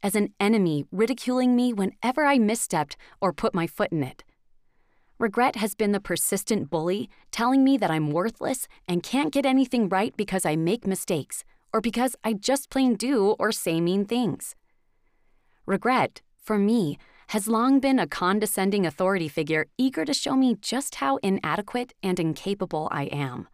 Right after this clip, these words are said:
For years and years, I have listened to these taunts and these lies, so much so that they mixed into the mortar of my foundational beliefs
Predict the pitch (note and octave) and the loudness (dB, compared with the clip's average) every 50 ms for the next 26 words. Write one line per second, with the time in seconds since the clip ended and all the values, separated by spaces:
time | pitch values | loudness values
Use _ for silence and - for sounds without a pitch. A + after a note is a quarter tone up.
0 | _ _ _ _ _ _ _ _ _ _ _ _ _ _ _ _ _ _ - - | _ _ _ _ _ _ _ _ _ _ _ _ _ _ _ _ _ _ -4 -2
1 | G#3 G3+ G3 G3 A#3 C4+ D4+ D#4 D#4+ C4+ - - A3+ A3+ G#3+ G3+ G3 G#3+ G3+ E3 | -2 0 0 0 0 0 2 0 0 -2 0 0 2 2 4 2 2 2 0 0
2 | D3 C#3+ C#3 - - - _ - A3+ A#3 G#3+ A#3 A#3 F#3 F#3+ G#3 B3 A#3 - A#3+ | -2 -4 -6 -8 -12 -18 _ -4 -2 -2 0 -2 -4 -2 -2 -2 -2 0 0 0
3 | G3+ F3 - - - F#3 - E3 D#3 - - - - - G#3 G#3+ A3+ A#3 - - | -2 -2 -2 -4 -4 -4 -4 -4 -6 -8 -8 -8 -4 -2 -2 -2 -2 -4 -6 -6
4 | - G3+ F#3+ G3+ F#3+ G3 F#3+ - - F#3 E3+ F3+ E3+ D3 C#3+ C#3 - - - _ | -4 -2 0 0 0 0 -2 -2 -2 -2 -2 -2 -2 -4 -6 -8 -14 -18 -18 _
5 | _ _ _ _ _ _ _ - - - C#4 C#4+ C#4+ D4+ - - - - C#4+ C#4+ | _ _ _ _ _ _ _ -4 0 2 4 4 4 2 0 -2 -2 0 0 2
6 | C#4 C4 A#3+ - G#3 G3 F#3+ F#3 G#3 C4+ C#4+ - - - - A3 F#3 - G3 F3+ | 2 0 0 2 2 2 2 2 0 0 -2 -6 -8 -2 -2 -2 0 0 0 0
7 | F3 F3 F3 G3 A3+ B3+ A#3+ B3+ A#3 G#3 - G3 F3+ F#3+ F#3 - F3 D#3+ D#3+ E3 | 0 0 0 0 0 0 0 0 -2 0 0 0 -2 -2 -2 -2 -2 -2 -2 -2
8 | - G3 A#3 A#3 - C4 B3 A#3 A3+ G3 F#3 F3+ G3 A3+ A#3 F#3+ D#3 - - | -2 -2 -2 -2 -2 -2 0 0 0 -2 -2 -2 -2 -2 -2 -2 -4 -6 -10